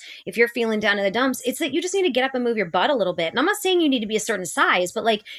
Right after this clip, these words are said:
you need to take a couple laps around the block in the morning and at night. And maybe that does the trick. Like, endorphins are a real thing.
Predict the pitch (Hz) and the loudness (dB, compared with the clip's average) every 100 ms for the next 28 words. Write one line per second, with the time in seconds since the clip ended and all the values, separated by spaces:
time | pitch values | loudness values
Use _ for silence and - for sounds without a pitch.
0 | - 285 392 381 349 311 311 311 294 294 | -2 2 2 0 -2 0 0 4 4 2
1 | - 294 285 262 349 427 - - - 254 | 2 2 2 0 -2 -2 -4 -14 -2 2
2 | 254 226 214 240 294 311 311 - 359 - | 4 2 2 2 2 2 0 -2 -2 -6
3 | _ - 247 247 285 359 330 302 294 247 | _ -2 2 4 4 4 2 2 0 0
4 | 247 - 240 175 202 - 254 254 254 349 | 0 0 -2 0 -2 0 4 6 6 6
5 | 523 494 453 254 196 247 254 240 - 226 | 2 2 2 2 2 4 4 2 0 -4
6 | 175 - - | -4 -8 -18